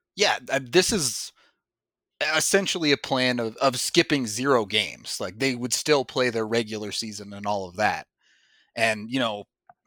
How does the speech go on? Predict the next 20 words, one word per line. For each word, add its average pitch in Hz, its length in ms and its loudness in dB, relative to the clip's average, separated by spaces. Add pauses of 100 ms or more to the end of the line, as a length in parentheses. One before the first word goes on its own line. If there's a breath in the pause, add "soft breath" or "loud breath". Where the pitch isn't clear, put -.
(120)
uh, 113 200 -2
what 127 360 2
maybe 135 340 0
some 131 200 -2
of 120 60 -2
the 113 60 0
games 110 260 -2
have 113 120 -2
to - 80 -14
be 104 180 -16 (280)
played 107 240 -4
behind 95 220 -8
closed 90 260 -12
doors 147 360 0
or, 104 140 -8
or 117 200 -2
whatever 120 380 4
it 110 80 -4
is, 113 320 0
but 104 280 -2